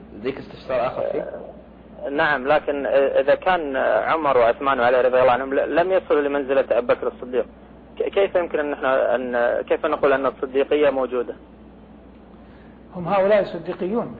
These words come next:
Speaker 3: عمر وعثمان وعلي،
Speaker 1: طيب، نسألكم شيخ،
Speaker 3: لكنهم
Speaker 1: آه،
Speaker 3: ليسوا في
Speaker 1: ن-،
Speaker 3: منزلة.
Speaker 1: ننهي ال-، ننهي الاتصال قبل أن نجيب عليه.
Speaker 3: ليس في منزلة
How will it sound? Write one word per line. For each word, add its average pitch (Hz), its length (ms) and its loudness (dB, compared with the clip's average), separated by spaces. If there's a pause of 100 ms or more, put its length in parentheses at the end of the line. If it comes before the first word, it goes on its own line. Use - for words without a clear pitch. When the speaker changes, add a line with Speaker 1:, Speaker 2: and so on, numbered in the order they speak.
(180)
Speaker 3:
عمر 180 240 -2
وعثمان 165 640 -4 (680)
وعلي، 170 340 0 (140)
Speaker 1:
طيب، - 160 -12
نسألكم 156 340 -2
شيخ، 202 120 -4
Speaker 3:
لكنهم 202 280 -2
Speaker 1:
آه، 214 60 0
Speaker 3:
ليسوا 226 320 2
في 170 120 -6
Speaker 1:
ن-، 175 40 -6
Speaker 3:
منزلة. 190 340 -2
Speaker 1:
ننهي 139 140 -4
ال-، 107 400 -4
ننهي 123 180 -10
الاتصال 113 520 -8
قبل 104 160 -12
أن 104 180 -12 (160)
نجيب 101 200 -14
عليه. 110 180 -8
Speaker 3:
ليس 185 220 -4
في 160 80 -10
منزلة 160 320 -6